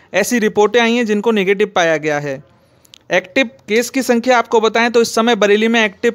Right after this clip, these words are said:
केस पचानवे हैं। टोटल पॉजिटिव केस जो अब तक बरेली के रहे हैं, वो एक सौ इक्यावन रहे हैं, जिसमें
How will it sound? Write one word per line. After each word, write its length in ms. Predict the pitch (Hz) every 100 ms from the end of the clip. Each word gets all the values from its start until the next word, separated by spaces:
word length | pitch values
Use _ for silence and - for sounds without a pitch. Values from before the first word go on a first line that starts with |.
| -
केस 260 | 214 214 -
पचानवे 640 | 180 175 - 185 202 214
हैं। 260 | 180 147 131 _ _ _ _ -
टोटल 240 | 190 240
पॉजिटिव 440 | 240 208 214 220 254 233
केस 160 | 240
जो 100 | 214
अब 100 | 214 226
तक 100 | 202
बरेली 320 | 196 196 220
के 120 | 214
रहे 180 | 180 190
हैं, 200 | 220 233
वो 140 | 233 220 - -
एक 160 | 202
सौ 120 | -
इक्यावन 520 | 247 - 214 214 233 202
रहे 160 | 175
हैं, 300 | 156 143 143 _ _ _
जिसमें 400 | 156 190 254 269